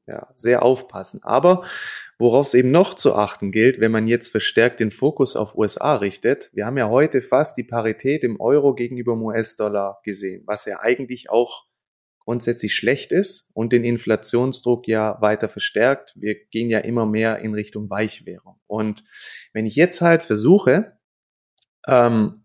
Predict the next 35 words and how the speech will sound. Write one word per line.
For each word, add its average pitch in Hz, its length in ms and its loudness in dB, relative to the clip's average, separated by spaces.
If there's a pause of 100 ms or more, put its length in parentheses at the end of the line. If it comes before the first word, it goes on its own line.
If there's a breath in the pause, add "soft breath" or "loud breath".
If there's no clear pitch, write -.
U-S-Trades 123 680 4
einzugehen, 107 680 0
und 117 180 -4
das 101 180 -4
rei-, 127 180 2
das - 240 -4
ist 120 120 -4
egal, 123 420 4
ob 113 160 4
ich 107 100 -2
jetzt - 340 0
irgendwie 104 600 -2 (260 loud breath)
direkt 113 300 0
an 113 80 2
der 107 100 6
Nasdaq 110 540 2
kaufe 110 500 0 (260 loud breath)
oder 113 240 4
ich 123 140 4
nehme 120 220 0
zum 117 200 -4
Beispiel 110 360 2
eine 104 80 -2
Microsoft, 117 640 -2
die 107 60 -4
jetzt 107 180 -4
zum 107 80 -10
Beispiel 101 300 -6
über 101 140 -6
TradeGate - 480 -2
auch 98 100 -10
in 104 120 -14
Euro 120 300 4
gehandelt 101 460 -14
wird. 117 280 -2